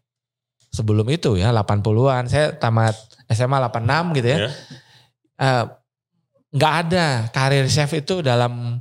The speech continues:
Speaker 1: dalam otak itu nggak ada
Speaker 2: Hmm,
Speaker 1: gitu.
Speaker 2: nggak
Speaker 1: Eh,
Speaker 2: pernah
Speaker 1: chef is not a
Speaker 2: kepikiran.
Speaker 1: career gitu loh.
Speaker 2: Iya.
Speaker 1: Eh, dan kita nggak melihat itu sebagai satu hal yang, eh, is worth of
Speaker 2: Oh, iya.
Speaker 1: going gitu.
Speaker 2: Iya,
Speaker 1: Eh,
Speaker 2: heeh.
Speaker 1: ap-, boleh, boleh bilang mungkin pekerjaan yang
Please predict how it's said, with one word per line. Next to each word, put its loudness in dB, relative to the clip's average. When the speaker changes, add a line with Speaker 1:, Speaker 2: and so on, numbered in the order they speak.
Speaker 1:
dalam 0
otak -2
itu -2
nggak 2
ada 0
Speaker 2:
Hmm, -10
Speaker 1:
gitu. -4
Speaker 2:
nggak -10
Speaker 1:
Eh, 2
Speaker 2:
pernah -2
Speaker 1:
chef -2
is -2
not 0
a -2
Speaker 2:
kepikiran. -2
Speaker 1:
career 0
gitu -2
loh. 0
Speaker 2:
Iya. -4
Speaker 1:
Eh, 2
dan 0
kita -4
nggak -2
melihat 0
itu -2
sebagai 2
satu 0
hal 2
yang, -2
eh, 0
is 0
worth 0
of -2
Speaker 2:
Oh, 0
iya. 0
Speaker 1:
going 0
gitu. -4
Speaker 2:
Iya, 2
Speaker 1:
Eh, -4
Speaker 2:
heeh. 0
Speaker 1:
ap-, -2
boleh, 2
boleh 0
bilang 0
mungkin -2
pekerjaan 0
yang 0